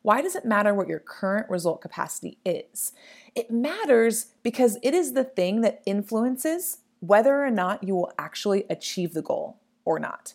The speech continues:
The answers to those questions inform how you feel, and how you feel informs how you show up to training towards your goal. If you believe your goal is too advantageous, or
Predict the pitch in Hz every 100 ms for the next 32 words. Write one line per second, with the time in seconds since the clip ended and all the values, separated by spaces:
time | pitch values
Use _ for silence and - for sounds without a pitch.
0 | _ _ _ _ 196 220 233 302 349 403
1 | 392 277 220 220 - 170 165 - 220 233
2 | 185 190 - 196 220 202 190 165 160 -
3 | 185 110 58 - _ _ _ _ - 233
4 | 254 262 254 - - 392 359 165 160 214
5 | - _ _ _ - 214 202 220 196 196
6 | 180 175 - 165 156 - 160 - 285 202
7 | 165 147 127 117 - - - _ _ _
8 | _ _ _ _ 254 262 370 381 359 220
9 | 202 190 226 285 262 190 180 170 165 180
10 | 196 165 - - - 196 139 156 151 170
11 | 165 175 175 175 - - 151 151